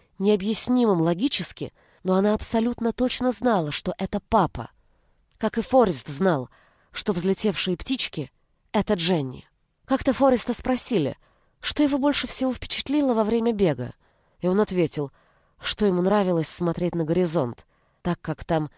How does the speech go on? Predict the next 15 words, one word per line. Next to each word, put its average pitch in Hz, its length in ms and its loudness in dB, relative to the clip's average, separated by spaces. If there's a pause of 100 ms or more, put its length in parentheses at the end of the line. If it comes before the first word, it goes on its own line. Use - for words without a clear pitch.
(400)
небо 185 460 2
соединяется 151 840 0
с - 20 -8
землей 170 560 0 (360)
и 294 100 -2
не 262 180 4
видно 143 320 2
различий. 151 680 -4 (540)
Всем, 254 300 2
кто 247 180 0
боится 233 400 2
любить 226 460 0
из-за 170 160 -2
страха 202 400 -2
утраты, 202 520 0